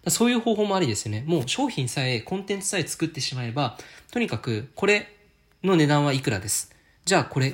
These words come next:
買いませんかって言ってみる。そうすると、「あ、面白いですね」って言って、「このデザイン可愛いですね」って言って、僕もその靴下買ったんですけど、そういう風に実際にそこでお金をいただくっていう風に、もうこれでビジネスって完結するので、まあそういうところからスタートしていた方もいましたけ-、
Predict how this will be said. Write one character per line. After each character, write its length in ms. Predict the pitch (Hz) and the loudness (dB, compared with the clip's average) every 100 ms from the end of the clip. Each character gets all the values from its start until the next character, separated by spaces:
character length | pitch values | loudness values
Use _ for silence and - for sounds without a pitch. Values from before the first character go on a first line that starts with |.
| - | -4
買 140 | - 147 | 0 2
い 40 | |
ま 80 | 156 | 2
せ 140 | 151 | 2
ん 60 | 131 | 0
か 120 | 127 | -2
っ 100 | 123 | -4
て 120 | - | -6
言 180 | - 127 | -2 0
っ 20 | |
て 220 | 131 - 143 | 2 2 2
み 100 | 120 | 0
る。 140 | - _ - - _ _ - | -4 _ -20 -20 _ _ -4
そ 140 | 220 | 0
う 40 | |
す 120 | 220 240 | 2 0
る 100 | 233 | 0
と、 240 | 202 120 - 135 | 0 0 0 -4
「あ、 60 | - | 0
面 160 | 147 208 | 0 0
白 260 | - 233 | 0 0
い 220 | 143 110 - | 0 -2 -8
で 80 | 123 | -6
す 140 | 107 120 | -4 -2
ね」 120 | 117 | -4
っ 20 | |
て 100 | 110 | -6
言 40 | - | -14
っ 20 | |
て、 80 | - | -12
「こ 120 | - | -6
の 80 | 190 | -4
デ 100 | 196 | -2
ザ 160 | 196 185 | -2 -2
イ 40 | |
ン 20 | |
可 200 | 120 135 | -4 -4
愛 140 | 175 180 | -2 -2
い 40 | |
で 80 | 123 | -2
す 120 | - | -4
ね」 100 | 113 | -4
っ 20 | |
て 80 | 110 | -6
言 40 | - | -8
っ 40 | |
て、 100 | 131 | -4
僕 180 | 143 180 | -2 2
も 220 | 180 180 - - | 2 0 -8 -8
そ 120 | - | -4
の 60 | 160 | -4
靴 220 | - 170 | -2 -4
下 160 | - | -4
買 160 | 107 - | -6 -10
っ 20 | - | -6
た 100 | 123 | -2
ん 60 | 110 | -2
で 60 | |
す 60 | - | -4
け 100 | 110 | -10
ど、 220 | 104 - - - | -10 -10 -14 -8
そ 140 | - | -2
う 40 | 240 | 0
い 20 | |
う 40 | |
風 120 | 226 180 | 2 0
に 120 | 101 | 0
実 200 | 110 - | -2 -2
際 80 | 113 | -4
に 40 | |
そ 100 | - | -6
こ 100 | 123 | -6
で 160 | 113 113 | -6 -6
お 40 | |
金 260 | - 151 180 | -6 -2 0
を 60 | |
い 40 | 160 | 0
た 120 | 160 | -2
だ 100 | 143 | -4
く 100 | 131 | -6
っ 20 | |
て 180 | - - | -8 -10
い 60 | 87 | -14
う 60 | - | -12
風 160 | 113 | -12
に、 140 | 101 - - - - | -12 -14 -20 -20 -8
も 80 | 156 | -4
う 20 | |
こ 80 | 220 | 0
れ 80 | 226 | 0
で 160 | 233 | 0
ビ 160 | 214 180 | -2 -2
ジ 100 | 180 | -2
ネ 80 | 127 | -2
ス 120 | - | -4
っ 20 | |
て 80 | - | -10
完 180 | - 117 | -6 -6
結 200 | 120 - | -6 -6
す 120 | 127 | -6
る 80 | 110 | -6
の 140 | 98 | -8
で、 260 | 101 104 - - - - | -8 -8 -10 -20 -20 -8
ま 60 | 180 | -4
あ 20 | |
そ 120 | 180 | -2
う 20 | |
い 20 | 196 | -2
う 40 | |
と 60 | 190 | -2
こ 80 | |
ろ 80 | 196 | -2
か 100 | 175 | -2
ら 60 | 107 | -4
ス 80 | - | -6
タ 80 | |
ー 60 | 107 | -8
ト 100 | - | -10
し 100 | - | -12
て 140 | 98 | -12
い 60 | 92 | -14
た 100 | 98 | -16
方 180 | - 117 | -12 -12
も 120 | 101 | -10
い 40 | |
ま 120 | 101 104 | -8 -8
し 80 | |
た 100 | - | -10
け-、 140 | - | -14